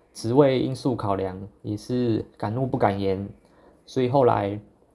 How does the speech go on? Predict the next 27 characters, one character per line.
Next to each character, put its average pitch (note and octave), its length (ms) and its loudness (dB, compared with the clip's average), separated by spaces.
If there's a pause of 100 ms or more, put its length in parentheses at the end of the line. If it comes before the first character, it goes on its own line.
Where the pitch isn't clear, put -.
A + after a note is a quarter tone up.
(720)
我 G#2+ 120 -2
还 G#2+ 140 0
是 C3+ 140 -2
决 A2 180 0
定 A2 380 -2 (1200)
在 B2 280 4
有 A2 200 4
老 G#2+ 160 4
板 A2+ 240 2
跟 B2 200 2
公 A#2+ 160 4
司 A#2+ 160 -6
高 A#2+ 180 6
层 A#2 180 -2
的 G2+ 80 -4
群 G#2 300 -6
组 G2 240 -6 (140)
发 A#2 200 2
文 G#2+ 220 2
反 G2 180 -4
映 A#2+ 140 -4
这 A#2+ 100 -4
件 A2+ 200 -2
事， A2 260 -6 (960)
但 D3 200 2
反 A2 180 2
而 G#2+ 260 0